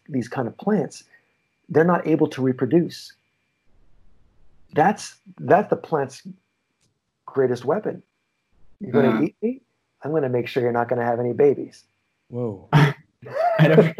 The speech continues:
Speaker 2: I never
Speaker 3: <laughs>
Speaker 2: thought of it that way. Like, in, in the smaller, in the smaller animal world, animal kingdom, like, you're really messing with this, these, these tiny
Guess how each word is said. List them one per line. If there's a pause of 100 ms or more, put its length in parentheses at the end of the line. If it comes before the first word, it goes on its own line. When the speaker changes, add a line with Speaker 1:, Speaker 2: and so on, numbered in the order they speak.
Speaker 2:
I
never
Speaker 3:
<laughs>
Speaker 2:
thought
of
it
that
way.
Like,
in,
in
the
smaller, (160)
in
the
smaller
animal
world, (460)
animal
kingdom,
like,
you're
really
messing
with
this,
these,
these
tiny